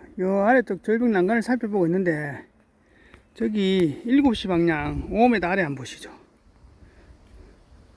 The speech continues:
자, 여기 도라지 삭대 같은 것이 하나 있거든요. 도라지 같습니다, 황구가 봐서는.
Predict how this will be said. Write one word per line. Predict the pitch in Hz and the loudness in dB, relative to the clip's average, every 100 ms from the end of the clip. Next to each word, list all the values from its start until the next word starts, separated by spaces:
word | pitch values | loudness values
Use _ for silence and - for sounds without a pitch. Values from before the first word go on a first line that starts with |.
| _ _ - - - - - - - - - - - - - | _ _ -20 -20 -20 -20 -20 -20 -20 -20 -20 -20 -20 -20 -16
자, | 190 127 - - - - - - - - - - - - | -14 -14 -20 -20 -20 -20 -20 -20 -14 -14 -16 -20 -14 -6
여기 | 240 202 | -4 -2
도라지 | 175 226 247 | 0 2 0
삭대 | - 311 311 | -2 -4 0
같은 | 262 180 | 0 0
것이 | 170 165 | -2 -2
하나 | 165 143 | -4 -4
있거든요. | 160 156 123 110 - _ _ _ _ - _ _ _ - | -6 -6 -8 -12 -20 _ _ _ _ -20 _ _ _ -10
도라지 | 190 220 202 | -2 0 0
같습니다, | 147 180 185 165 | -2 -2 -2 -2
황구가 | 151 156 143 | -2 -2 -4
봐서는. | 139 131 143 110 - - | -8 -8 -12 -12 -16 -18